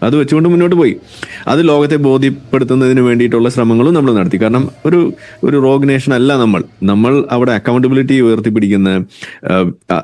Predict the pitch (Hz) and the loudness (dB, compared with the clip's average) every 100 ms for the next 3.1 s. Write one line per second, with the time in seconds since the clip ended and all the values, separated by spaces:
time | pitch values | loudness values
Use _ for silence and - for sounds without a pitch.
0 | 113 117 123 120 120 117 123 135 143 139 | -2 -2 0 -2 -2 -2 0 0 2 0
1 | 131 113 110 135 147 139 139 131 107 107 | -2 0 0 2 2 2 2 0 0 0
2 | 107 101 107 107 107 98 98 98 92 87 | 0 0 0 0 0 0 0 0 0 0